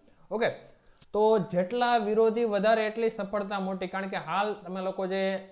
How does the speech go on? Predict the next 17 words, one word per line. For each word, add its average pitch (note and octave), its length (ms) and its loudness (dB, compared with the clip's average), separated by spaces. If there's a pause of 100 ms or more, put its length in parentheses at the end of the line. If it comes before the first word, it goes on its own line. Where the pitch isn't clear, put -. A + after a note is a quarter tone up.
પરીક્ષાની E3+ 440 -6
તૈયારી F#3 360 -2
કરો F3+ 260 0
છો, C#3+ 140 -8
બરાબર? F3+ 300 -2 (880)
તો E3 500 -4
એમાં F3 320 -6
તમારા F3+ 260 -4
ઘણા E3 260 -6
બધા F3+ 180 -2
વિરોધી F3 380 -2
હશે F3+ 180 -6
કે F3+ 60 -12
"ભાઈ F#3 140 -2
આવું E3+ 360 -2
ન F3 140 -6
કરાય, F#3 380 -2